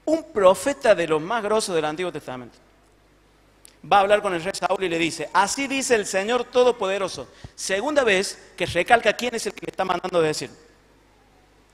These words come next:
"He resuelto castigar al pueblo de Amalek por lo que le hizo a Israel, cerrándole el paso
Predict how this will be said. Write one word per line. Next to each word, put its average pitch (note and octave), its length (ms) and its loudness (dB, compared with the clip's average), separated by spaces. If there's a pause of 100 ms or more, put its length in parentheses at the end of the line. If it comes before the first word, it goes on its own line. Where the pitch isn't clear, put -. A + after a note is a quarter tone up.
(680)
"He D4+ 120 4
resuelto A#3 640 4
castigar F#3 1000 0 (680)
al D3+ 220 0
pueblo A3 320 4
de E3 100 0
Amalek D#3 480 2 (380)
por E3+ 140 2
lo E3 120 0
que E3+ 100 -4
le E3 100 2
hizo A3 240 0
a F#3 40 0
Israel, F#3 600 2 (320)
cerrándole G3+ 600 0
el F#3+ 120 -4
paso G3 560 2